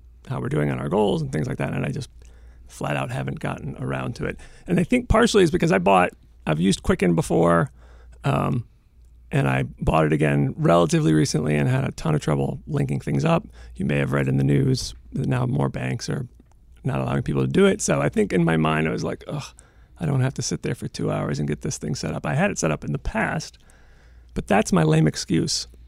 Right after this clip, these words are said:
So I obviously need more accountability. So I think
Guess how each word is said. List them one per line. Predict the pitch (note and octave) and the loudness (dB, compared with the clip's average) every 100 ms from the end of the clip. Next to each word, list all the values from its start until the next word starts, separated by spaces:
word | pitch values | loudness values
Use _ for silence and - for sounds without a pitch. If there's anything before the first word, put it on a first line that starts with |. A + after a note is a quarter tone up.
| - | -12
So | - G3+ F3 D3 D3 D#3 - - - - - - - - | -2 2 4 2 0 -4 -6 -16 -20 -20 -20 -20 -10 0
I | F3 | 2
obviously | G3 F3+ - D#3+ | 4 4 4 2
need | D#3 | 2
more | D3 D3+ E3 | 2 2 0
accountability. | D3+ - D3 C#3 D3 D3+ C#3+ A#2+ | -2 -4 -2 2 2 2 0 -4
So | - C#3 C3+ C3+ | -4 -2 -2 -4
I | |
think | - D#3+ D3 - | -2 -2 -2 -8